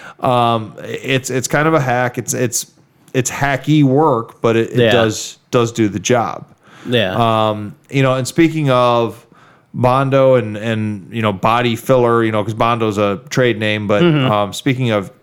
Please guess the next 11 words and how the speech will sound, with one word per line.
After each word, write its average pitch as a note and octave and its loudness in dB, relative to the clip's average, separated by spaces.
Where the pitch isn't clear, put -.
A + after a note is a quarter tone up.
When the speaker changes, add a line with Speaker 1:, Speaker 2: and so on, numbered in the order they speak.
Speaker 1:
uh, F2 -8
filler, B2+ 0
you C#3 4
need F#3 2
to F3+ 4
make D#3+ 2
sure D3 2
that C#3 0
your A#2+ -2
body A2 0
work F#2+ -4